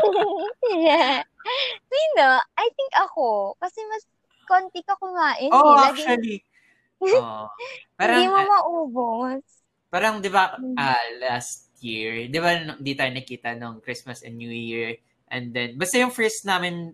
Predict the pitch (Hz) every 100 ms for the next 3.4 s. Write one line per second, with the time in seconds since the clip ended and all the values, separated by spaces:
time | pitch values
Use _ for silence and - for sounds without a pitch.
0 | _ 160 151 - 143 139 131 117 - _
1 | - 147 131 135 131 123 113 107 107 110
2 | _ _ _ _ _ _ _ 277 294 294
3 | 294 285 269